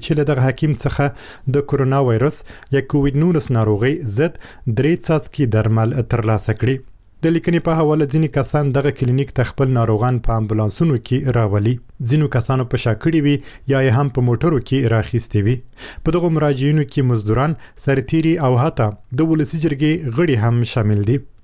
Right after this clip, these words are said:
د ورځپاڼې په حواله، کله چې څو اونۍ مخکې روغتیا وزارت د لومړي وار لپاره د حکیم الکوزي د کلینیک د تړلو هڅه وکړه، خلکو چې د اعلان په غوسه کړي وو، اعتراض وکړ، لارې او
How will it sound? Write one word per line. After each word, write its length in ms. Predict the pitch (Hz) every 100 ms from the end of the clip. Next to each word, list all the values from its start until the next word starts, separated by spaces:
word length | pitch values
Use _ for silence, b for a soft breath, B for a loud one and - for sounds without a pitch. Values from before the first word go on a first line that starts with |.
| 123
د 80 |
ورځپاڼې 480 | 117 113 - 120 123
په 140 | 110 104
حواله، 260 | 107 117 147 B B B -
کله 120 | 120 -
چې 80 | -
څو 100 | - 165
اونۍ 180 | 139 143 143
مخکې 500 | 175 - 110 - 120
روغتیا 320 | 113 - 117 117
وزارت 420 | 107 110 151 - B B 127
د 100 | 151 165
لومړي 260 | 139 139 156 147
وار 160 | 165 131
لپاره 280 | 120 - 107 98 - - - - - 123
د 100 | 117
حکیم 280 | 113 135 127
الکوزي 400 | 117 117 117 110 120
د 60 | 113
کلینیک 320 | 120 110 123 110
د 100 | 120 113
تړلو 260 | 120 117 95
هڅه 260 | 127 - 131
وکړه، 260 | - 156 - B B B
خلکو 280 | 175 175 180 -
چې 180 | 165 135
د 160 | 156 131
اعلان 240 | 135 143
په 100 | 120 113
غوسه 220 | 123 120
کړي 160 | - 156 104
وو، 100 | 107 - - 123
اعتراض 400 | 123 123 147 143
وکړ، 240 | - 143 - B B B 120
لارې 220 | 139 139
او 60 | 143